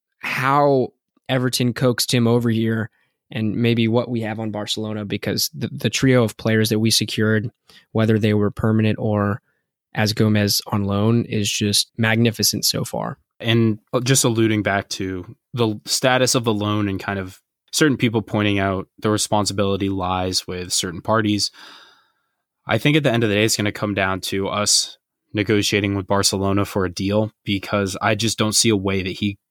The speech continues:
Speaker 2: will return to Bar-, would wanna return to Barcelona, and that Barcelona would have him back in their team where he's gonna get any realistic amount of playing time. So you'd have to think at the end of the season, we're gonna have to make an offer. I'm thinking probably in the region of thirty to forty,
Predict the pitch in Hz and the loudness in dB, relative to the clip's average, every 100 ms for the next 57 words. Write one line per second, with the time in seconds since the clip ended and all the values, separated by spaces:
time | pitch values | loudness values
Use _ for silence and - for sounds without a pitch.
0 | _ 110 104 95 98 - 104 95 101 95 | _ -2 0 0 -2 -2 0 0 0 0
1 | - - 113 127 160 131 - 107 95 95 | -2 0 2 4 4 2 2 0 2 0
2 | 95 95 92 95 85 98 95 95 104 101 | -2 -2 -4 -4 -4 -2 -2 0 2 2
3 | 101 101 95 92 98 92 95 98 92 95 | 2 2 0 0 -2 -2 -2 -2 -2 -2
4 | 90 87 - - - _ 95 85 - 104 | -6 -10 -14 -20 -20 _ -2 0 2 4
5 | 98 90 87 90 - 92 90 90 92 90 | 4 2 0 0 0 0 0 -2 -2 -4
6 | 90 90 90 - 92 90 85 - 90 90 | -2 -2 0 -2 0 -2 -2 -4 -4 -4
7 | - 80 - - - - - 104 117 101 | -8 -12 -14 -20 -20 -10 0 2 2 0
8 | 107 95 - - 101 - 117 110 107 - | 0 -2 -6 -6 -4 0 0 2 0 0
9 | 98 92 90 87 _ _ - _ _ _ | 0 -2 -4 -8 _ _ -20 _ _ _
10 | _ - 101 107 110 110 101 107 - 101 | _ -10 0 2 2 2 2 0 0 -2
11 | 101 104 95 95 104 95 - _ _ _ | 0 -2 -2 -2 -2 -4 -6 _ _ _
12 | _ _ _ _ - 120 - 139 151 131 | _ _ _ _ -6 -6 0 2 2 0
13 | - 113 113 117 113 110 104 104 98 104 | 2 2 2 0 2 2 2 -2 0 0
14 | 101 107 98 92 - 101 101 98 95 - | 0 0 -2 -4 -2 2 2 0 -2 -2
15 | 101 110 127 135 | 0 2 2 -2